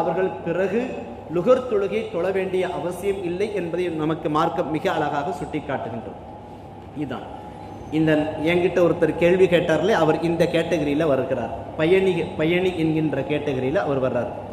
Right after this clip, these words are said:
ஏதோ ஒரு சூழ்நிலைக்காக நம்ம பயணத்துக்கு போயிருக்கிறோம், குடும்பத்துல ஒரு நோயாளி இருக்கிறாங்க, அவர்களை பார்க்கறதுக்காக நம்ம வந்து ஹாஸ்பிட்டல்ல நம்ம வந்து துணைக்கு இருக்கிறோம். அங்க வந்து குளிப்பதற்குண்டான வசதிகள் வந்து ரொம்ப குறைவாக இருக்குது, அல்லது குளிக்கவே முடியாத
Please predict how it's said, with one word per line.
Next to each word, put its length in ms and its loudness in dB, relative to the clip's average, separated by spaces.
ஏதோ 200 10
ஒரு 160 6
சூழ்நிலைக்காக 680 2
நம்ம 120 -2
பயணத்துக்கு 520 0
போயிருக்கிறோம், 440 2
குடும்பத்துல 480 2
ஒரு 120 0
நோயாளி 380 4
இருக்கிறாங்க, 420 0
அவர்களை 260 2
பார்க்கறதுக்காக 720 0
நம்ம 220 -4
வந்து 180 -2
ஹாஸ்பிட்டல்ல 580 -2
நம்ம 160 0
வந்து 240 -4
துணைக்கு 360 0
இருக்கிறோம். 380 2
அங்க 220 2
வந்து 220 2
குளிப்பதற்குண்டான 960 2
வசதிகள் 520 0
வந்து 260 -2
ரொம்ப 320 -2
குறைவாக 460 2
இருக்குது, 280 0
அல்லது 240 2
குளிக்கவே 380 6
முடியாத 360 4